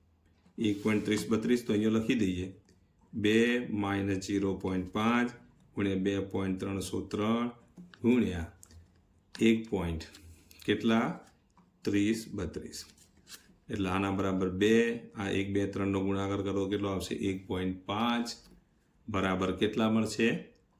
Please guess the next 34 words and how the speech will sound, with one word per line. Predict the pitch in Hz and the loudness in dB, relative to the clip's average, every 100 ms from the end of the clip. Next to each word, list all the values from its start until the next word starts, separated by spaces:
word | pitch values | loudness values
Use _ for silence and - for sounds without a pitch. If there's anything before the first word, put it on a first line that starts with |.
| - | -10
ઝીરો | 101 101 101 98 | 0 2 4 2
પોઇન્ટ | 101 101 98 | 0 0 0
પાંચ | 95 90 85 | -2 -2 -2
જૂલ | 85 82 | -2 -4
મળે. | 82 82 - - - - - - - - - - - | -4 -8 -14 -20 -20 -20 -20 -20 -20 -20 -20 -20 -10
તો | - | -6
અંતિમ | - 135 123 190 196 | 0 4 6 8 8
ગતિ | 135 117 147 | 8 8 8
ઉર્જા | 123 117 | 6 6
આપણને | 117 - 117 | 4 4 4
કેટલી | 117 131 135 | 4 4 6
મળે? | 113 110 113 - - | 6 6 4 -2 -6
ઝીરો | 95 113 113 | 2 6 6
પોઇન્ટ | 113 113 107 107 | 6 4 0 0
પાંચ | 98 101 98 | -2 -2 0
જૂલ | 101 | 0
મળે. | 98 101 170 - - - - - - - - - - - | 0 -2 -4 -8 -20 -20 -20 -20 -20 -20 -20 -20 -20 -2
ચલો, | 110 | 0
અંતિમ | 110 117 113 117 170 | 2 4 4 6 6
ગતિ | 131 117 | 6 6
ઉર્જા | 127 117 120 | 6 6 4
આપણને | 113 120 113 | 4 4 6
ઝીરો | 110 110 | 6 4
પોઇન્ટ | 110 110 104 | 4 2 2
પાંચ | 117 113 | 2 4
જૂલ | 113 | 6
મળી | 113 110 | 6 6
ગઈ. | 110 120 - - - - - - - - | 4 -2 -6 -20 -20 -20 -20 -20 -8 4
તેને | 117 131 | 4 6
અનુરૂપ | 127 123 113 | 6 6 4
આપણે | 101 95 90 | 2 2 2
વેગ | 98 123 | 4 4
શોધવાનો | 127 123 120 120 117 | 4 4 4 2 2
છે. | 110 | 2